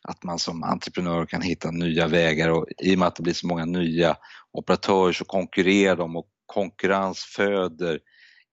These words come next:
innovation och driver innovation. Så att för att då nå kunderna inte bara genom ett monopol utan i, i hård konkurrens så är man tvungen att hitta på nya saker. Så det där,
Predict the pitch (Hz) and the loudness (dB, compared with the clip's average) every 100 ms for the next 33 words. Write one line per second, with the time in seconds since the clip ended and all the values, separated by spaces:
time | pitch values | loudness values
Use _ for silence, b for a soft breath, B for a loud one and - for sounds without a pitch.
0 | - 107 104 95 90 98 87 85 82 87 | 0 0 2 0 0 -4 -6 -8 -12 -10
1 | 92 104 101 95 92 85 82 - 80 80 | -2 0 0 2 0 0 -4 -6 -14 -14
2 | - 87 - - B B B B - 90 | -12 -12 -12 -16 B B B B -8 -8
3 | - - - 92 90 98 104 98 - 98 | -6 -12 -8 -6 -2 2 4 2 4 4
4 | 85 82 85 87 - 85 82 80 82 82 | 2 0 0 -2 -4 -4 0 0 -2 -6
5 | 80 87 82 - 92 87 80 - 80 78 | -6 -6 -6 0 2 4 2 -2 -6 -6
6 | 78 - 90 85 - 90 82 82 80 - | -10 -2 2 2 2 2 2 0 -2 -4
7 | 82 - 90 80 - 80 82 - 90 82 | -2 2 4 4 0 -2 -2 0 2 2
8 | 80 78 - - - 87 78 B B B | 2 0 0 -4 0 2 2 B B B
9 | - 85 82 - 101 98 - 82 - 82 | -2 2 4 4 2 2 0 -2 0 2
10 | 90 90 | 4 4